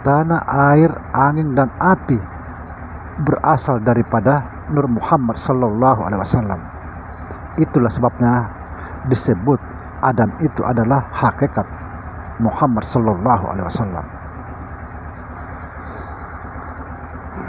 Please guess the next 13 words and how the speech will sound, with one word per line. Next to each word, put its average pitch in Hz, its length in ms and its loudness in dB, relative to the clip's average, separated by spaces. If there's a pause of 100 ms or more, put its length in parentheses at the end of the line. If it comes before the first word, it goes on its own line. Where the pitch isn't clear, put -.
(360)
Itulah 127 240 4
sebabnya 123 400 2
dikatakan 127 560 2 (4000)
Nabi 131 240 6
yang 104 80 -4
pertama 123 400 0
adalah 117 160 4
Muhammad, 127 460 0 (1040)
dan 120 240 4
Nabi 127 320 4 (240)
juga, 117 240 4 (1800)
dan 127 160 4
Muhammad 120 320 2